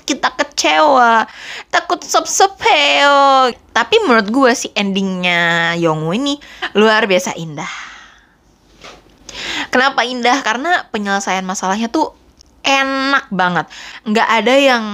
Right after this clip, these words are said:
apa ya, dirugikan banget, nggak ada yang kayak menang banget gitu. Bahkan pas Junho-nya juga,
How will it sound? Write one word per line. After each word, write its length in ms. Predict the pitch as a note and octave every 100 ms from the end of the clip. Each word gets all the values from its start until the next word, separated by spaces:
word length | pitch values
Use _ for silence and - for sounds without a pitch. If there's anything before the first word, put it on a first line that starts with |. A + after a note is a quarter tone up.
| G3+
apa 240 | - - G#3+ E3
ya, 80 |
dirugikan 800 | D#3+ F3+ G#3 A#3 G3+ A3 A3+ A3+
banget, 640 | A#3 A3 A3 A#3 A#3 A#3 G#3+
nggak 240 | F#3 F#3+ E3 F3+
ada 200 | E3+ F#3
yang 380 | G#3+ F#3 F3 E3 E3 F#3 - - - _
kayak 640 | - F#3 E3+ F3+ D#3+ - _ C4
menang 560 | C4+ C4 B3+ B3+ B3+
banget 720 | A3 A#3 A3+ B3 B3 B3 A#3+
gitu. 80 | G3
Bahkan 480 | D3+ F#3 - E4+ F4
pas 400 | G#3 F#3+ - - - - -
Junho-nya 800 | F3+ F#3+ F#3+ F#3+ F#3+ F#3 F3+ E3+
juga, 480 | E3+ E3+ E3 F#3 -